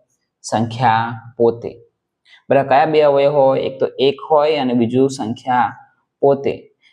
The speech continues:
જેમ કે પાંચના અવયવ બે જ છે, એક અને પાંચ. પાંચ કયા ઘડિયામાં આવે? એકના ઘડિયામાં આવે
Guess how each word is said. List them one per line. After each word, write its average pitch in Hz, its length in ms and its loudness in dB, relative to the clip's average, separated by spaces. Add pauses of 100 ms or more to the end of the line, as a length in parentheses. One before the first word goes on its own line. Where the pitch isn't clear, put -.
જેમ 123 180 0
કે 139 80 -4
પાંચના 131 500 -2
અવયવ 135 240 2
બે 135 240 2
જ 135 60 -10
છે, 110 360 -10 (400)
એક 127 220 0
અને 117 260 0
પાંચ. 120 340 -2 (340)
પાંચ 123 200 -2
કયા 156 140 2
ઘડિયામાં 131 400 2
આવે? 98 180 0
એકના 120 240 0
ઘડિયામાં 131 400 2
આવે 147 160 0